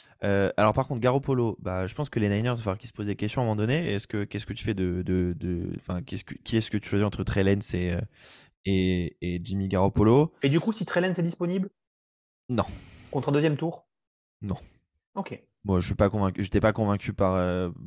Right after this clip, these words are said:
Speaker 1: p-, par le joueur, euh, euh, en sortie de, de, de fac, je le suis pas beaucoup plus maintenant, pour être honnête.
Speaker 2: D'accord.
Speaker 1: Euh, Garoppolo, pourquoi pas ? Moi, ma préférence irait pour Derek Carr. Euh,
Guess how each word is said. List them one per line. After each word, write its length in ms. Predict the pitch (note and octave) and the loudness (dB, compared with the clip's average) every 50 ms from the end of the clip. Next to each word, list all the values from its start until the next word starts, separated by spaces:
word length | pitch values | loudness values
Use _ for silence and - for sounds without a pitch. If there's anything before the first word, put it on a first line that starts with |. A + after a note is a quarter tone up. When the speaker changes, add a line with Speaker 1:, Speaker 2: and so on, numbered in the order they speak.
| - - | -14 -12
Speaker 1:
p-, 120 | - - - | -12 -10 -4
par 180 | - F#2 F2+ F2+ | -2 0 2 2
le 80 | F#2 | 2
joueur, 280 | F#2 F#2 G2+ G2+ G2 F#2 | 2 2 4 4 4 4
euh, 160 | F2+ F2 E2 - - - - - - - - - _ - - | 4 2 0 -2 -8 -16 -20 -20 -20 -20 -20 -20 _ -6 -2
euh, 40 | F#2 | -2
en 160 | F2+ F#2 F#2 | -2 -2 -2
sortie 380 | - - G2 F2 - - F#2 | 0 0 0 0 -2 -4 -6
de, 260 | F#2 F#2+ F2+ F2+ F2 E2+ | -2 0 0 0 0 0
de, 180 | F2 F2 E2+ | 0 -2 -2
de 140 | E2+ F2 F#2 | -2 -2 -2
fac, 260 | - G#2+ G2+ G2+ F#2 | 0 2 0 0 0
je 100 | - - | -4 -4
le 80 | F2+ F2+ | -2 -2
suis 200 | F2 - - F2 | -4 -4 -8 -6
pas 320 | - - G2 F#2+ F#2+ F#2 | 0 2 4 4 4 2
beaucoup 320 | E2+ F2 F#2 G2+ - - - | 0 -4 -6 -6 -6 -6 -8
plus 240 | - F#2 - - | -8 -8 -6 -4
maintenant, 280 | - F2 - - F2+ G#2 - _ | -6 -6 -4 -6 -8 -10 -8 _
pour 120 | - F2 E2+ | -6 -4 -4
être 140 | D#2+ - - | -4 -4 -6
honnête. 240 | E2+ - - - - | -8 -8 -8 -12 -16
Speaker 2:
D'accord. 240 | G#2+ - - - - - - - - - - - | -18 -18 -16 -16 -14 -14 -16 -16 -18 -12 -2 2
Speaker 1:
Euh, 560 | G2+ G2+ G2 G2 F#2+ F#2+ F#2+ F#2 F#2+ F#2+ F2 - | 4 6 6 6 6 6 6 4 4 2 2 0
Garoppolo, 580 | G2+ G2+ A#2 G#2 A2+ A2+ A2+ B2+ B2 B2+ C3 B2 | 0 2 2 4 4 2 0 0 0 0 0 0
pourquoi 360 | - B2+ - - - A2+ A#2 | -2 -6 -6 -2 -2 -2 0
pas ? 240 | - A#2+ B2 C3 B2+ | 2 2 2 2 2
Moi, 140 | B2 A#2 G#2+ | 2 0 -2
ma 260 | G#2+ G#2 G2+ G2+ G2 | -2 0 0 -2 -2
préférence 480 | - - A#2 - A#2+ A2 A#2 A2+ - - | -2 -4 -4 -2 -2 -2 -2 -4 -4 -4
irait 120 | G2+ G2 | -4 -2
pour 180 | G2+ G2+ F#2+ F#2+ | -2 -2 -2 -2
Derek 320 | G2 G2+ F#2+ G2 F#2+ - | -2 -2 -2 -2 -4 -2
Carr. 440 | - A2+ G#2+ A#2 B2 F2+ E2+ - - _ _ - - - - - - - - - _ - - | 0 2 2 2 2 0 -4 -10 -12 _ _ -20 -18 -16 -16 -16 -16 -16 -20 -20 _ -6 -2
Euh, 320 | F#2 F#2+ F#2+ F#2+ F#2+ F2+ | 0 2 2 4 2 2